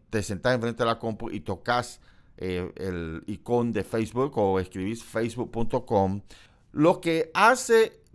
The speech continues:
tu computadora, tu internet, tu señal de internet, es que trata, utilizando algo que se llama el D N S, trata de conectarse al servidor más cercano para que tú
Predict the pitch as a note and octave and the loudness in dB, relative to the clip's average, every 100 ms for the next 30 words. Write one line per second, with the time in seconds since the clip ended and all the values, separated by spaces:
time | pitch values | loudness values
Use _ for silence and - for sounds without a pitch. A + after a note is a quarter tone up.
0 | - D#3 C#3+ C3+ A#2+ A2 G#2 - D3 D3+ | -4 0 2 2 0 0 -4 -6 -6 -4
1 | D#3 F3 E3+ D3+ A#2 G#2 A#2 C#3+ - B2 | 0 4 6 6 6 6 2 -2 -8 -4
2 | A#2 - - - - - C#3 C3 C#3 B2+ | -4 -6 -14 -20 -20 -10 -6 -2 2 2
3 | B2 A#2 - B2+ G2+ G#2 G#2+ A2+ B2 B2+ | 2 -2 -4 -10 -4 0 0 -2 -2 -2
4 | A2+ G2 F#2+ - - - - - C#3+ D3+ | 0 -2 -4 -6 -20 -20 -18 -6 -2 -2
5 | - E3 E3+ - - C#3+ D3+ E3+ F3 F3 | -4 -4 -4 -6 -6 2 2 4 4 4
6 | E3 - A2 B2+ A2 C#3+ D3+ C#3+ D3 B2 | 2 -4 -6 -6 -4 -2 0 0 0 -2
7 | A#2+ B2 G#2+ F#2 A#2 B2+ B2+ G#2 G2 F2+ | -2 -2 -2 0 0 0 -2 -2 -2 -4
8 | G#2 G2+ B2 C#3+ D3 D3 B2+ A#2+ A2+ G2+ | -6 -4 0 0 4 4 2 -2 -2 -2
9 | - - B2 A#2+ - C3+ B2+ B2+ - - | -2 2 2 2 -2 -2 -2 -4 -16 -20
10 | - - A#2 B2 A#2 - A#2 G#2+ G#2+ A2 | -20 -8 0 0 0 2 2 2 0 2
11 | C3 C3 B2+ B2 B2+ C3 D3 C#3 C#3+ - | 2 2 0 2 2 2 0 0 0 0
12 | B2+ A2 G#2 B2 - A2 G#2 - G#2 - | 2 2 2 0 2 0 0 -2 -8 -6
13 | B2+ B2 | -6 -6